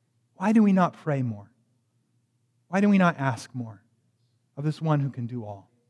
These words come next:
He's glorified when we come to him dependent. We don't come to him to put in orders. We come to him with empty hands and saying, "Jesus, I need you. Jesus, help me, please."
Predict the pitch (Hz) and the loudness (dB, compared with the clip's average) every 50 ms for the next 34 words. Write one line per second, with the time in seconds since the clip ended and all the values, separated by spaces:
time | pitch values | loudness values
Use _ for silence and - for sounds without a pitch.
0 | _ _ _ _ _ _ _ _ _ _ _ _ 190 185 143 - _ 175 175 180 | _ _ _ _ _ _ _ _ _ _ _ _ 2 2 2 0 _ 0 4 6
1 | 180 180 180 180 170 - - 156 131 131 127 139 135 131 131 127 - 151 131 131 | 8 8 8 8 6 4 2 2 0 2 0 -2 -2 -2 -2 -2 -2 -4 -4 -4
2 | 123 117 120 117 113 107 - - - - 160 127 107 98 95 - _ _ _ _ | -4 -6 -4 -6 -6 -6 -8 -10 -4 -4 -4 -4 -4 -8 -14 -20 _ _ _ _
3 | _ _ _ _ _ _ _ _ _ _ _ _ - 170 185 180 - 190 202 196 | _ _ _ _ _ _ _ _ _ _ _ _ 0 0 0 2 4 4 6 6
4 | 185 - 190 170 160 160 156 139 - _ _ _ _ - 170 - - 180 165 160 | 6 6 4 4 4 4 2 0 -2 _ _ _ _ -6 0 2 4 4 6 4
5 | 143 - - 156 151 143 139 135 127 156 151 151 - 170 160 151 143 151 139 143 | 2 2 2 4 4 4 4 0 0 0 -2 0 2 2 2 2 2 0 2 2
6 | 139 131 131 - - _ - 143 143 147 151 156 143 131 151 139 135 131 135 131 | 2 0 -2 -4 -8 _ -4 -2 0 2 0 0 0 0 -2 0 0 0 0 0
7 | 123 127 127 120 - 135 123 120 120 113 107 - 143 143 131 139 123 - 131 127 | -2 -2 -6 -6 -4 -6 -4 -4 -4 -6 -6 -4 -4 -4 -4 -6 -4 -2 -2 -2
8 | 135 135 139 139 120 117 117 110 113 110 104 - _ _ _ _ _ _ _ _ | 0 0 -2 -2 -4 -6 -10 -10 -10 -10 -14 -18 _ _ _ _ _ _ _ _
9 | _ _ _ _ _ _ _ _ _ _ _ _ _ - 147 156 165 139 139 143 | _ _ _ _ _ _ _ _ _ _ _ _ _ 0 2 2 2 2 0 -2
10 | 135 - - - 151 147 143 139 147 143 127 123 123 113 - _ _ _ _ _ | -2 -4 -4 -2 0 0 0 -2 -4 -4 -4 -4 -6 -8 -12 _ _ _ _ _
11 | _ _ _ _ _ _ - 151 147 139 127 113 110 110 - - | _ _ _ _ _ _ -6 -4 -2 -2 -2 -2 -4 -6 -10 -18